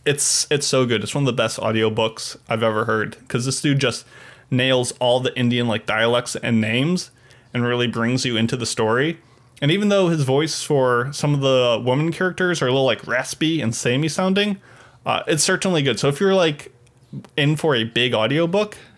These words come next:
and you're traveling yourself, this is, uh, definitely worth picking up just to see if it's your cup of tea.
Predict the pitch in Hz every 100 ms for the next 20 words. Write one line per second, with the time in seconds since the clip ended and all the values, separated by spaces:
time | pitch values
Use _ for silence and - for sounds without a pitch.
0 | _ 127 120 120 117 120 123 139 117 -
1 | 131 143 143 143 180 160 127 117 117 -
2 | - - _ - 139 160 139 127 131 -
3 | 120 120 127 - 180 190 185 170 156 143
4 | - - - - - _ _ - 131 135
5 | 139 123 - 123 123 135